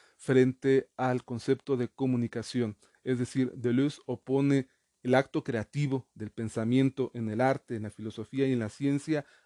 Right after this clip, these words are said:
a la comunicación. La comunicación que sobre todo se desarrolla en los medios de comunicación, que son portavoces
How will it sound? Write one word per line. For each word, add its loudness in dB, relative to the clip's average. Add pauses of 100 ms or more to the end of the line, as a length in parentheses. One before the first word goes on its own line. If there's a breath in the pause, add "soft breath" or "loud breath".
(340 soft breath)
a -2 (480)
la -2
comunicación. -2 (640)
La -2
comunicación 0
que -4
sobre -4
todo 0
se -8
desarrolla 4
en 2
los -6
medios 0
de -6
comunicación, -2 (1120 soft breath)
que 2
son 2
portavoces 0